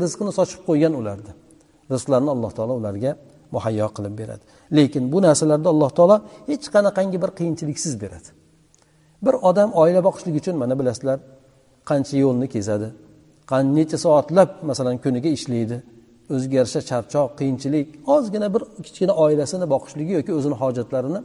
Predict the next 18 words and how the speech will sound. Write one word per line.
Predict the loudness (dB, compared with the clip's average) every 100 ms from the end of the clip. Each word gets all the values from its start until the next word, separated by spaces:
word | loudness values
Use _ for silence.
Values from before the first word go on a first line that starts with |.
| -14 -18 -4
ado | -2 0
etishligi | -4 -6 -10 -10
uchun. | -14 -20 _ _ _ _ _ _ -4
Lekin | -2 0 -2
Alloh | 0 -2 -2
taolo | -2 -2 -2 -6 -20 _ _ -12
butun | -10 -4 -2 0 0 -2
dunyoni, | -2 -2 0 -2 -2 -2 -4
maxluqotlarni, | -6 -10 -10 -8 -8 -6
hammasini, | -6 -8 -6 -6
borliqni | -4 -6 -8 -8 -8
yaratgan | -10 -10 -8 -8
bo'lsa, | -10 -10 -10 -10 -8
hammasiga | -2 -2 -2 -4 -2
rizqini | -4 -4 -2 0
beradigan | 0 0 0 0 0 -4
bo'lsa, | -6 -6 -6 -12 -20 _ _ _ _ _
hech | -6 -6